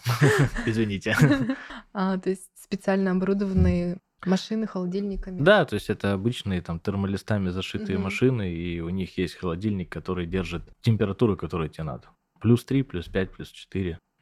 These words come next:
Speaker 1: Ну, чаще всего логистика производится с догрузами, то есть нельзя возить с цитрусовыми, нельзя возить
Speaker 2: Да,
Speaker 1: с
Speaker 2: да,
Speaker 1: мясом, с
Speaker 2: да,
Speaker 1: рыбой,
Speaker 2: да.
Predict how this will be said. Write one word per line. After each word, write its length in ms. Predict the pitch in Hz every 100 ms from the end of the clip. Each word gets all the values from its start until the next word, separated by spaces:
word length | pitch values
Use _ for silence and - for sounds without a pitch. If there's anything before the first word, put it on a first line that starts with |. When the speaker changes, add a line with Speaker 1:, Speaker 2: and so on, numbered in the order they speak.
| -
Speaker 1:
Ну, 140 | 139
чаще 340 | - 110 - 98
всего 340 | - 101 92 82
логистика 580 | 95 95 - - -
производится 1120 | 80 90 90 87 82 82 - 80 82 80 78 85
с 40 |
догрузами, 640 | 87 95 156 165 101 82 - _ _
то 80 | 95
есть 160 | 87
нельзя 340 | 101 104 98 92
возить 300 | 87 82 82
с 80 | -
цитрусовыми, 760 | - 139 123 113 - 101 95 90
нельзя 300 | 85 90 180
возить 160 | 185
Speaker 2:
Да, 120 | 170
Speaker 1:
с 120 | 170 -
Speaker 2:
да, 60 |
Speaker 1:
мясом, 400 | 120 131 - 95
с 80 | 170
Speaker 2:
да, 80 | 160
Speaker 1:
рыбой, 340 | 139 135 110
Speaker 2:
да. 80 | 90